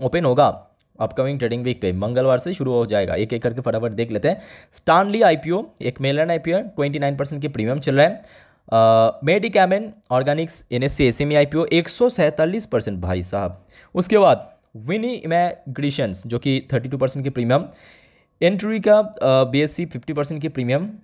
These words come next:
आसान लोन्स ट्वेंटी सेवन परसेंट की प्रीमियम, उसके बाद, अ, Dulux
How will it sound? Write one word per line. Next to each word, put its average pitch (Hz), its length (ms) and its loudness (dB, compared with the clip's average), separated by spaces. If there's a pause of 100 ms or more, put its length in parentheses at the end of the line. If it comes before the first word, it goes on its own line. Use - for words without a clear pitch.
(300)
आसान 175 380 2
लोन्स 175 440 0 (140)
ट्वेंटी 131 200 -4
सेवन 131 200 -2
परसेंट 139 300 -8
की 143 60 -4
प्रीमियम, 139 460 0 (240)
उसके 123 220 -4
बाद, 117 360 4 (420)
अ, 101 440 0 (680)
Dulux 185 400 2